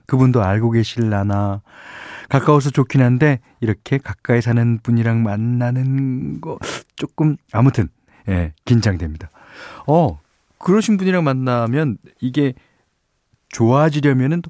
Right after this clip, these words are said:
훨씬 좋아질 수 있습니다. 예. 그리고, 아, 좀 오래 사신 분이라면 그 동네,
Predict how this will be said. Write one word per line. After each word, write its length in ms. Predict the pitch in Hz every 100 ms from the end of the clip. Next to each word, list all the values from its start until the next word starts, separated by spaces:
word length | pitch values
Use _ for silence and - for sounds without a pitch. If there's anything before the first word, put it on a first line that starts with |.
| -
훨씬 220 | 214 220 185
좋아질 300 | 131 95 80
수 140 | 98
있습니다. 400 | 85 87 85 90 101
예. 180 | 82 80 90 _ - - -
그리고, 440 | - 127 196 160 92 - - - -
아, 500 | 117 113 110 107 110
좀 160 | - 156
오래 300 | 120 135 165
사신 440 | 160 143 139 127
분이라면 480 | 113 101 98 120 135 - -
그 240 | - 196 202
동네, 400 | 135 117 104